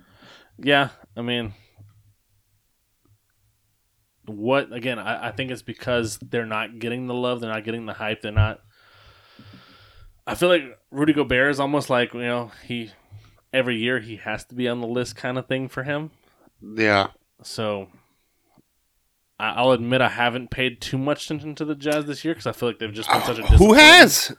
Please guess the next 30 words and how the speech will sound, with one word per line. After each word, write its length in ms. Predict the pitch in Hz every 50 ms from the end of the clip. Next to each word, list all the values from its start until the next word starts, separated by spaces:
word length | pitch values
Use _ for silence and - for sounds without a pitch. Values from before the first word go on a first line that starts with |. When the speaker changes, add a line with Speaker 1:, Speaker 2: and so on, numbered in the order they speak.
| - -
Speaker 2:
Who 180 | - 175 202
has? 360 | 220 277 320 285 208 139 - -
Even 260 | 180 214 233 233 226
Utah 340 | 240 269 262 - 160 131 120
doesn't 240 | 120 113 113 107
pay 140 | 101 113 120
attention. 520 | 110 110 101 - 110 107 98 190 92 92 92
Speaker 1:
<laughs> 60 | 139
Like, 220 | 131 123 117 -
they've 160 | 135 139 139
been 120 | 160 156 143
such 140 | 156 143 139
a 60 | 131
disappointment, 680 | 139 139 139 131 - - 135 143 147 160 180 180 -
and 180 | 131 139 131 127
I, 140 | 120 120 127
Speaker 2:
Yeah. 360 | 110 107 113 139 220 226 214
Speaker 1:
I 20 | 135
know 60 | 135
they're 400 | 127 131 127 131 127 120 117 - - - - - _ _ - - - - - _ - _ -
in 60 | 117
Speaker 2:
They're 100 | 123 139
Speaker 1:
the 100 | 147 151
Speaker 2:
the 100 | - 143
fifth 160 | 170 170 139
Speaker 1:
playoffs, 100 | 117 120
Speaker 2:
seed. 200 | - 131 110 104
Speaker 1:
but 100 | 113 110
it's 120 | 107 - -
like, 260 | 110 107 104 95